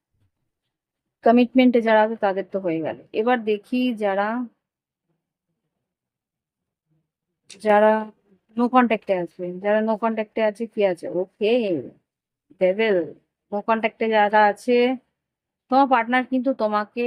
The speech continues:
ফিজিক্যালি অ্যাটাচড হওয়ার জন্য বলবে, যারা no কন্ট্যাক্টে আছো। সাডেনলি হয়তো যোগাযোগ করবে, ফিজিক্যাল হতে বলতে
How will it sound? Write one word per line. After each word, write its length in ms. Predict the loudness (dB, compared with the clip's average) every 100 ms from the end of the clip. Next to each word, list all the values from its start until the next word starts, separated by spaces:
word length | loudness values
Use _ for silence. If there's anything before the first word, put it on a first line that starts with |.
| -6 -6
ফিজিক্যালি 520 | -8 -6 -2 0 0
অ্যাটাচড 440 | 0 0 -2 -2 -4
হওয়ার 180 | -4 -4
জন্য 160 | -6 -6 -4
বলবে, 340 | -4 -4 -6 -10 -10 -6
যারা 160 | -4 -2
no 80 | -4 -2
কন্ট্যাক্টে 420 | -2 -2 -4 -6 -8
আছো। 180 | -10 -18 -20 _ -2
সাডেনলি 400 | -2 0 -2 -2
হয়তো 220 | -2 -2 -2
যোগাযোগ 320 | -2 -2 -2 -6 -6
করবে, 240 | -2 -2 -4 _ _ _ _ _ _
ফিজিক্যাল 360 | -6 -4 -2 -2
হতে 220 | -4 -4 -4 -2
বলতে 380 | -2 -4 -4 -4